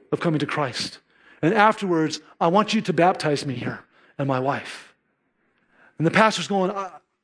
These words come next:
I don't know if I can do this. If I do this, these people may actually kill you." And he goes,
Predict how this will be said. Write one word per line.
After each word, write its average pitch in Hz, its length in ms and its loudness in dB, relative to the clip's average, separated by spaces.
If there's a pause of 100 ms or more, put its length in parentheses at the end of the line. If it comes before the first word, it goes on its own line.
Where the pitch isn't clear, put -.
(440)
I 165 120 0
don't 240 120 2
know 233 120 6
if 202 100 0
I 208 100 4
can 175 180 -4
do 269 180 -2
this. - 560 -10 (500)
If 226 300 4
I - 100 8
do 269 220 2
this, 214 220 4 (400)
these 226 300 2
people 220 360 2
may 220 180 4
actually 196 300 0
kill 247 320 -6
you." 139 140 -8
And - 1300 -14
he 170 40 2
goes, 165 300 4